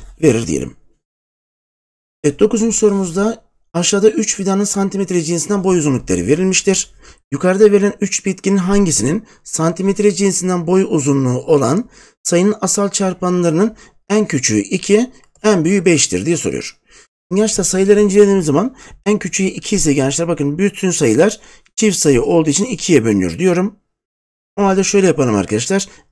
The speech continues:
En büyüğünde beş olması için hemen kontrolümüzü yapalım.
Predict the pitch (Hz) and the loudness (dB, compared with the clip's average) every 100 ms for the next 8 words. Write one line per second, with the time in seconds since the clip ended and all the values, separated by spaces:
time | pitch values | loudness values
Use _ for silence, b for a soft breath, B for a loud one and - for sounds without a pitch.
0 | - 196 151 139 175 175 175 160 135 104 | -2 0 0 0 0 0 0 0 0 -2
1 | - 90 147 196 240 b b _ 175 120 | -2 -4 -2 -4 -6 b b _ -4 -2
2 | 101 139 170 202 - - _ _ 190 147 | -2 -4 -6 -8 -12 -20 _ _ -4 -2
3 | 104 139 143 117 82 65 | 0 0 0 -2 -2 -8